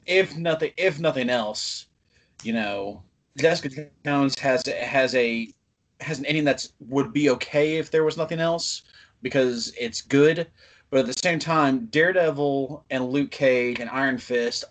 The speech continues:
all leave open these massive cliffhangers that I wanna see more of. And look, I want to see season four of Jessica Jones. And Josh is already smirking at me because he knows that nothing annoyed me more about the season three of Jessica Jones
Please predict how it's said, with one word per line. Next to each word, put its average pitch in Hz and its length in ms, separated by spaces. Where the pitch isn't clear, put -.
all 156 500
leave 147 300
open 127 340
these 113 200
massive 123 440
cliffhangers 104 760
that 123 120
I 127 60
wanna 135 240
see 127 160
more 123 300
of. 104 200
And 196 280
look, 170 360
I 190 140
want 226 260
to 190 80
see 139 640
season 151 320
four 156 220
of 135 80
Jessica 135 320
Jones. 117 460
And 156 200
Josh 233 320
is 220 120
already 190 300
smirking 190 420
at 127 160
me 117 240
because 170 280
he 208 120
knows 190 760
that 151 180
nothing 233 300
annoyed 220 320
me 208 80
more 196 280
about 160 220
the 175 60
season 190 280
three 185 180
of 160 60
Jessica 165 260
Jones 147 520